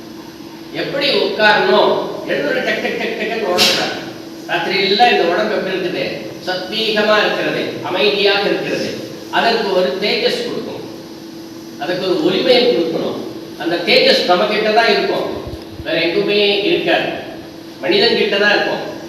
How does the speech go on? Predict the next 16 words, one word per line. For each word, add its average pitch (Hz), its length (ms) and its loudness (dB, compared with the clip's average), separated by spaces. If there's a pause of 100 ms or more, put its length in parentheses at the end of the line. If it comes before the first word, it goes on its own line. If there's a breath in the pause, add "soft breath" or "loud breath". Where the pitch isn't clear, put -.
(160)
அதனால 208 260 6 (120)
தான் 269 180 6
இந்த - 120 6 (100)
அறிவியல் 220 380 4
நுணுக்கம் 190 400 2
எல்லாம் 185 240 2
வருகிறது. 165 400 0 (440)
அதுதான் 208 420 6 (640)
விஞ்ஞானம். 170 520 4 (680)
அறிவை 254 280 4 (140)
துறங்குவது 208 440 2 (100)
மெய்ஞானம். 160 500 2 (500)
நீங்க 202 160 4 (100)
நல்லா - 320 4 (380)
உட்கார்ந்து 254 400 -2
கொஞ்ச 208 140 -2